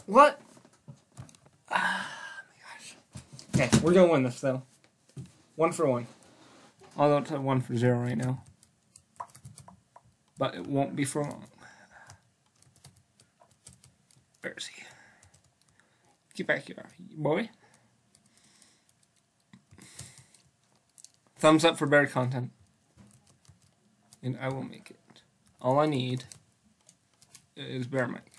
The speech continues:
'cause that's obviously the problem here. It's not my, oh, oh, green, I do not exist.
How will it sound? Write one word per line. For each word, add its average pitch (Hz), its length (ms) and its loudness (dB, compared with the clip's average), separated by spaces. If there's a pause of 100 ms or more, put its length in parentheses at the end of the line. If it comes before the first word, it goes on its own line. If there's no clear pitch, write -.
(120)
'cause 120 240 -4 (200)
that's 135 160 -4
obviously 123 420 2
the 113 100 -12
problem 127 300 -8
here. - 280 -14 (100)
It's - 140 -12
not 135 120 -2
my, 120 220 -4 (500)
oh, 135 240 2
oh, 127 260 4 (120)
green, 160 240 2
I 131 160 0
do - 120 -4
not - 200 -20
exist. - 420 -20